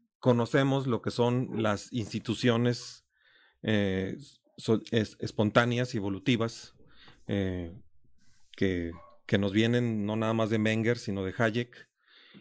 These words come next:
Y pues, obviamente que, que también podemos, podem-, tenemos, tenemos respuestas para eso. Mm, Asael Polo, pues, me pone una cajetiza, me dice, o no sé si nos la pone a todos,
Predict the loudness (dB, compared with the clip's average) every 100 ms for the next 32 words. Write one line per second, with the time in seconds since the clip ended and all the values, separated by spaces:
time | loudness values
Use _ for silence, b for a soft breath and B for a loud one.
0 | b -10 -6 -2 -2 -2 -10 -12 -16 _
1 | _ _ _ _ -2 4 4 4 0 -2
2 | -4 -6 -10 -6 0 0 4 2 2 -2
3 | -8 _ 0 0 2 2 4 2 0 0
4 | 2 4 2 0 -2 -2 0 2 2 0
5 | -6 -10 -14 B B B B B B -2
6 | 2 2 0 -6 -20 -4 0 2 4 4
7 | 2 2 2 0 -4 -6 -4 -2 0 0
8 | -2 -6 0 -2 2 2 4 2 2 2
9 | 2 4 2 -2 -4 -4 0 0 2 2
10 | 2 2 0 2 4 4 2 0 -8